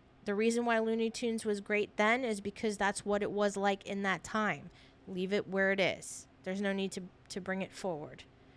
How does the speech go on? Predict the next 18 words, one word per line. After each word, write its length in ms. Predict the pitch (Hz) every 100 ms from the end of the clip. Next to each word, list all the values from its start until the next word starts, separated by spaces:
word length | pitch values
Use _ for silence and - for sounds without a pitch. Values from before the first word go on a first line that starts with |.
| - - -
Just 200 | - -
let 180 | 175 185
alone. 460 | 180 180 165 143 151 - - - - - - - - - - - - - - - - -
Last 380 | 302 381 -
but 100 | 339
not 300 | 262 262 226 208
least, 480 | 190 190 - - - - - - - - - - - - - -
I 80 | 196
want 220 | 190 214
to 60 | 262
discuss, 760 | 285 - - 185 185 - - - - - - - - - - - - - - - - -
and 100 | 190
I 80 | 180
know 180 | 190 190
anybody 420 | 196 214 233 262
who 100 | 285
knows 380 | 254 208 208 -
me, 340 | 208 202 208